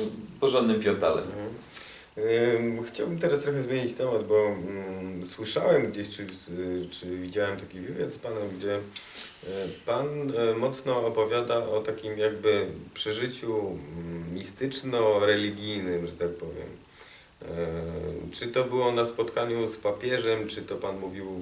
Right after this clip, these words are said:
Speaker 2: że tak powiem, o Duchu Świętym, czy coś w tym stylu. Nie wiem, czy ja się mylę, czy, czy rzeczywiście, e, to miało miejsce. Coś
Speaker 1: Ale nie
Speaker 2: takiego.
Speaker 1: wiem, ja, o Duchu Świętym to ja nie opowiadałem nigdy.
Speaker 2: No, nie wiem, czy o Duchu Świętym, czy o jakimś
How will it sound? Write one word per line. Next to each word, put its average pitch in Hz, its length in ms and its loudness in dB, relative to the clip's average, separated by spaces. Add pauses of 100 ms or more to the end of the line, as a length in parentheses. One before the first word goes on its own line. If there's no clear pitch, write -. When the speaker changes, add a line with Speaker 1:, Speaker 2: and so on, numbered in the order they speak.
(300)
Speaker 2:
że 87 120 -2
tak 98 100 -2
powiem, 95 280 -2
o 98 100 2
Duchu 135 280 2
Świętym, 127 520 4
czy 95 140 -8
coś 107 140 0
w - 60 -8
tym 117 180 -4
stylu. 110 360 -2 (360)
Nie 120 100 0
wiem, 95 180 2
czy 101 100 -4
ja 120 140 6
się 139 160 6
mylę, 131 340 6
czy, 110 380 4
czy 110 200 -2
rzeczywiście, 104 520 -4 (100)
e, 95 40 0 (440)
to 98 120 0
miało 90 240 0
miejsce. 85 420 -6
Coś 80 80 -12
Speaker 1:
Ale 85 180 2
nie 90 100 2
Speaker 2:
takiego. 90 220 0
Speaker 1:
wiem, 90 80 6
ja, 90 400 6
o 101 40 4
Duchu - 260 -4
Świętym 101 360 0
to 104 60 2
ja 104 60 4
nie 101 100 4
opowiadałem 101 580 4
nigdy. 143 160 6
Speaker 2:
No, 156 80 10
nie 180 100 10
wiem, 170 120 12
czy 156 180 8
o - 20 12
Duchu 160 260 4
Świętym, 151 360 2
czy 131 320 6
o 120 60 10
jakimś 135 420 6